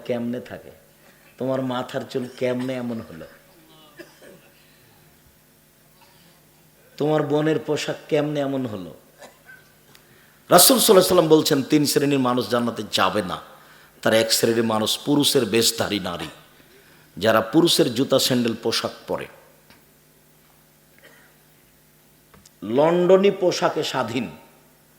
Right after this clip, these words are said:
আরব দেশের চেয়ে। যখন আমি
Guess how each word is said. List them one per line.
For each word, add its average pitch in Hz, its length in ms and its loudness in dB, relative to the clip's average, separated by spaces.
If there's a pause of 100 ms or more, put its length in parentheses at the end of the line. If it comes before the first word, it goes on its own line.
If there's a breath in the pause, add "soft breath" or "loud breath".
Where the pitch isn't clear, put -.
(420)
আরব 117 420 -2
দেশের 117 280 -4 (200)
চেয়ে। 92 260 -4 (960 soft breath)
যখন 139 320 -2
আমি 147 300 -4